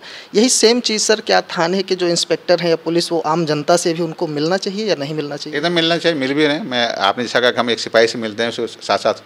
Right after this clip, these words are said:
Speaker 2: शायद उन्होंने ये बात कही हो या कहना भूल गए, हम एक आम जनता से मिलते हैं। आप बैठ कर भी देखेंगे, अ, कोशिश करता हूँ रोज़ दस से दो इसी ऑफिस में बैठूँ, जो आ रहे हैं उनसे मिलूँ, उनकी समस्या का समाधान करूँ।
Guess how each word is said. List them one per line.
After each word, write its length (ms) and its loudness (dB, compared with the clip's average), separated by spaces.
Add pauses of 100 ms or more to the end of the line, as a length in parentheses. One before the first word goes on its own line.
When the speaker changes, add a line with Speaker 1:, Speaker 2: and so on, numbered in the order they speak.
(340)
Speaker 2:
शायद 120 -2
उन्होंने 180 -2
ये 60 4
बात 220 4
कही 180 0
हो 80 2
या 80 4
कहना 260 -6
भूल 180 -2
गए, 80 -6
हम 120 -4
एक 140 -4
आम 140 -2
जनता 260 2
से 140 -6
मिलते 320 -12
हैं। 120 -14
आप 120 -6
बैठ 180 -4
कर 120 -2
भी 100 -6
देखेंगे, 320 -4
अ, 720 -10 (100)
कोशिश 220 -6
करता 240 -2
हूँ 80 0
रोज़ 160 2
दस 160 2
से 160 0
दो 180 4
इसी 180 0
ऑफिस 220 0
में 80 -6
बैठूँ, 240 -6 (480)
जो 200 0
आ 120 6
रहे 80 2
हैं 60 0
उनसे 180 -6
मिलूँ, 320 -6
उनकी 140 -16
समस्या 300 -4
का 80 -8
समाधान 380 -4
करूँ। 200 -10